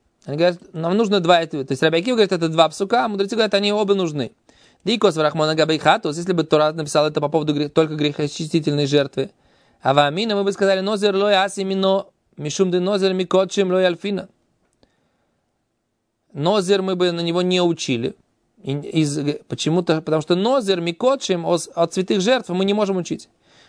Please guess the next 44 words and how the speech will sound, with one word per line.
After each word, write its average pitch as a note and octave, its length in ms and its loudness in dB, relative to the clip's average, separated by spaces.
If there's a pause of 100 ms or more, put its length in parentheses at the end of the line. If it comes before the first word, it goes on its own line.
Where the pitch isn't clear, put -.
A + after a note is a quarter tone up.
(160)
Вейкос F#3+ 320 2
Рахман, D3+ 320 0
если D#3+ 140 -2
бы D#3+ 80 -2
Тора D#3 180 2
написала D#3 460 0
Габей D#3 340 0
Назир, F#3+ 560 -2 (180)
только F3 280 -2
по C3 80 0
поводу D3 340 0
Назира, G3+ 600 0 (920)
«Ава F3 260 2
Амина», F#3+ 600 0
ты G3 80 -4
бы G3 80 -2
сказал, F3 240 4
«Минозир, F#3+ 480 -2
лой G3 140 0
альфин, G3+ 240 -2
из E3 100 -4
Назира F#3+ 240 0
мы G3+ 80 0
не G#3+ 80 0
учим, F#3 260 -2
мишум F3 280 0
де E3+ 120 2
хамер E3+ 380 2
и E3 140 -6
сурой». D#3 440 -2 (840)
Поскольку E3+ 500 0
это C#3+ 140 -2
более F#3+ 260 0
строгий G#3 280 -2
запрет, G#3 480 0
поэтому C#3+ 300 -2
к - 80 -10
нему D#3 140 2
это D#3+ 160 2
относится. G3 360 -4
Да, C#3 180 2
филу G#3 180 0
харца F3+ 500 2
насирлей. F#3 600 -2